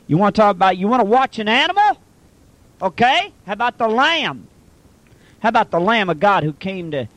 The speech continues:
take the sins of the world? Heavenly Father, Lord Jesus, we ask right now, for those who've been bowing down to worship the groundhog and not a understanding, that groundhog has become a god, Lord.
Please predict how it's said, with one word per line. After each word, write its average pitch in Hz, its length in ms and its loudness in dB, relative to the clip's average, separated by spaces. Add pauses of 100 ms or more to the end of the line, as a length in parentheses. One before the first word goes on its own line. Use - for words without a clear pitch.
(120)
take 165 260 -6
the 123 80 -8
sins 147 380 -4
of 143 60 -8
the 147 120 2
world? 101 360 -2 (800)
Heavenly 151 320 0
Father, 208 500 0 (1040)
Lord 160 240 2
Jesus, 180 440 -6
we 185 180 0
ask 165 320 0
right 160 200 0
now, 139 340 -4 (1160)
for 151 80 -4
those 196 240 4
who've 170 140 -4
been 156 200 -2
bowing 180 380 0
down 170 360 -2
to 147 80 0
worship 165 360 -4
the 143 80 -4
groundhog 147 680 0
and 139 100 -4
not 180 220 0
a 175 200 -2
understanding, 170 840 -2 (1160)
that 175 240 2
groundhog 180 600 2
has 147 100 -4
become 196 380 -6
a 208 40 -4
god, 131 480 0
Lord. 120 300 -2